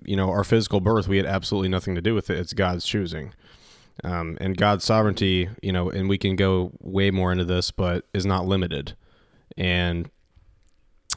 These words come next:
um, it's a, Peter, I think it's a fair, a fair point to raise. I think a lot of people have that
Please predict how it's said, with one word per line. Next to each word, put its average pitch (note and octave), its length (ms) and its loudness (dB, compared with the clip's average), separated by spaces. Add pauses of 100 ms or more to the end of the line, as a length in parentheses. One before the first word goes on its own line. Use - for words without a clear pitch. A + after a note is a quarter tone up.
um, G2+ 240 2
it's G2+ 140 0
a, G#2+ 220 4 (180)
Peter, A2+ 240 6
I G#2 60 4
think G#2 180 2
it's F#2+ 100 -2
a F#2 40 -6
fair, G2 420 0
a G2 80 -6
fair G2 260 2
point G2+ 300 0
to F#2 80 0
raise. F#2 280 2
I F2+ 40 -2
think F2+ 160 -4
a F2 40 -2
lot F2+ 120 2
of F2+ 60 -4
people F2+ 180 -2
have F2+ 220 0
that F2+ 280 0